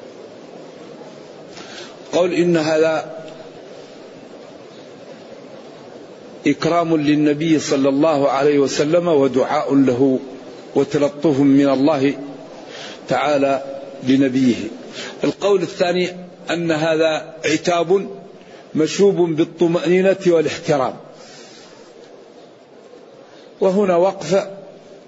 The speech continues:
مع الاجتهاد والتقليد، وهل الع-، الأنبياء والرسل يجتهدون أو لا يجتهدون؟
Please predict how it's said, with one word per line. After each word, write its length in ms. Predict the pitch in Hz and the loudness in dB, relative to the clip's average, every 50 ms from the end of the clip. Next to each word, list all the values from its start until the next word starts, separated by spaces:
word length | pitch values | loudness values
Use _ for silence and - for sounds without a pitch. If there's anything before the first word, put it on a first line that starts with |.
| - - - - - - - - - | -20 -20 -20 -20 -20 -20 -20 -10 -6
مع 420 | 156 175 175 151 156 175 170 - - - - - - - - - - - - - - - - | -4 -2 -2 -2 -2 -2 -2 -4 -6 -12 -20 -20 -20 -20 -20 -20 -20 -20 -20 -20 -18 -8 -4
الاجتهاد 640 | 151 160 151 - - 165 156 131 143 143 139 135 123 - - - - - - - - - - - - - - - - - - - - - | -2 -2 -2 -2 -2 -2 -2 -2 -2 -2 -2 -2 -4 -6 -12 -20 -20 -20 -20 -20 -20 -20 -20 -20 -20 -20 -20 -20 -20 -20 -20 -20 -4 0
والتقليد، 840 | 135 147 - - - 165 - - 156 151 156 156 151 147 151 - - - - - - - - - - - - - - - - - - - - - | 0 0 0 0 -4 -4 -4 -2 0 2 4 4 4 4 2 -2 -8 -12 -14 -16 -18 -20 -20 -20 -20 -20 -20 -20 -20 -20 -20 -20 -20 -16 -4 -2
وهل 260 | 143 143 165 175 165 | 0 2 2 2 0
الع-، 460 | 156 147 143 127 123 127 135 151 - - - - - - - - - - - - - - - - | 0 -2 -4 -4 -2 -2 -2 -2 -2 -6 -12 -18 -20 -20 -20 -20 -20 -20 -20 -20 -20 -20 -12 -6
الأنبياء 800 | 131 139 127 120 143 147 147 139 135 139 139 143 139 123 - - - - - - | -4 -2 0 0 0 -2 -2 -2 0 2 2 2 2 0 -2 -8 -12 -18 -10 -4
والرسل 480 | 127 139 143 139 151 143 - - 143 127 | -2 0 2 2 0 0 0 -2 0 0
يجتهدون 800 | 139 131 127 - - 156 143 127 135 135 123 139 151 156 151 147 - - - - - - - - - - - - - - - - - - - - - - | 2 0 0 -2 -2 -4 -2 0 -2 -2 -2 0 0 0 -2 -2 -8 -14 -18 -20 -20 -20 -20 -20 -20 -20 -20 -20 -20 -20 -20 -20 -20 -20 -20 -20 -8 -2
أو 140 | 131 147 151 | 0 2 2
لا 160 | 151 156 156 | 4 2 2
يجتهدون؟ 840 | 151 143 131 120 - - - 135 123 135 135 123 139 151 151 151 139 | 2 0 0 -2 -4 -4 -4 -2 0 -2 -2 0 0 0 0 0 -2